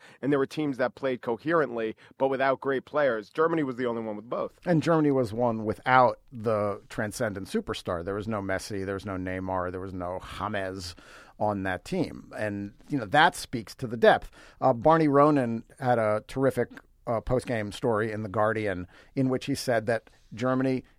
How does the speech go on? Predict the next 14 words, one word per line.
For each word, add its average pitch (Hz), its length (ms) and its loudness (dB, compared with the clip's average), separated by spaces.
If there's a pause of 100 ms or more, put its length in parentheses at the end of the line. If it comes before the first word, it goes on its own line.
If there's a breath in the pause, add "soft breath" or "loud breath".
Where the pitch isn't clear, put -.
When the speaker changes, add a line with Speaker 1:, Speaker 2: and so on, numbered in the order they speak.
(100)
Speaker 2:
is 117 260 -2
the 123 240 0
most 131 320 2
perfectly 185 400 0
calibrated, 139 680 4
most 113 260 -4
relentlessly 139 640 -2
first - 400 -4
world 135 280 0
system 123 360 -6
for - 120 -12
producing 120 460 -6
high-class 127 600 0
footballers 113 720 -2